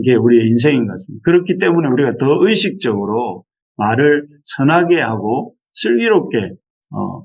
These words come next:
우리 주님이 우리에게 말씀하셨듯이 온유하고 부드러운 말을 하고자 힘써야 하겠습니다. 그러려면 날마다 이, 어, 이 말이라는 것을 위해서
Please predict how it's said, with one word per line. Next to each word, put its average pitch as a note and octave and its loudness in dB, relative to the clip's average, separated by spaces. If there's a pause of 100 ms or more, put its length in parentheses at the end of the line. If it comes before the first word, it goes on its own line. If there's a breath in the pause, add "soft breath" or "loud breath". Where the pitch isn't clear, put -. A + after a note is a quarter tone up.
우리 C#3+ 0
주님이 F#3+ 2
우리에게 B2 2
말씀하셨듯이 A2 -4 (280)
온유하고 A#2+ 0
부드러운 C3 2
말을 A#2+ 0 (340)
하고자 C#3 0
힘써야 D#3 0 (180)
하겠습니다. A2 -6
그러려면 B2 2 (580)
날마다 B2+ 0
이, A#2+ -2 (540)
어, - -16 (220)
이 B2+ -2
말이라는 D3+ 2
것을 A#2+ -6
위해서 A#2+ 0